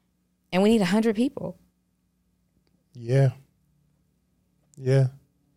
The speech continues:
Speaker 2: So we can take the first cohort of thirteen.
Speaker 1: Is that what? Yeah, we need thirteen
Speaker 2: It's
Speaker 1: people.
Speaker 2: hundred thirty thousand.
Speaker 1: Yep.
Speaker 2: You take that. And guys, listen, it's not like we take the money and we put it in our pocket. We are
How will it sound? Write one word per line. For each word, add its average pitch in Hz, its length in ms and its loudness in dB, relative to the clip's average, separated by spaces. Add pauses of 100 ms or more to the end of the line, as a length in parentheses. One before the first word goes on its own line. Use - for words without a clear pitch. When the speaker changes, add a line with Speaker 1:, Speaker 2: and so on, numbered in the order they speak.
(720)
Speaker 2:
So 147 320 4
we 151 160 4
can 160 140 4
take 160 240 4
the 151 60 2
first 165 300 2
cohort 156 440 4
of 131 100 -4
thirteen. 147 640 0 (720)
Speaker 1:
Is 170 120 -10
that 165 100 4
what? 170 160 0
Yeah, 208 180 2
we 185 180 2
need 165 200 -2
thirteen 208 400 0
Speaker 2:
It's 220 80 -8
Speaker 1:
people. 175 200 0
Speaker 2:
hundred 139 220 4
thirty 147 220 4
thousand. 131 580 2
Speaker 1:
Yep. 202 320 0
Speaker 2:
You 117 80 -16
take 139 300 0
that. 143 360 4
And 143 140 6
guys, 170 300 6
listen, 165 420 6 (460)
it's 139 120 4
not 185 200 8
like 180 160 8
we 170 140 6
take 170 220 4
the 175 80 0
money 160 260 6
and 147 100 8
we 160 100 6
put 156 220 2
it - 20 2
in 147 80 4
our 139 140 4
pocket. 156 560 4 (340)
We 156 280 4
are 147 520 6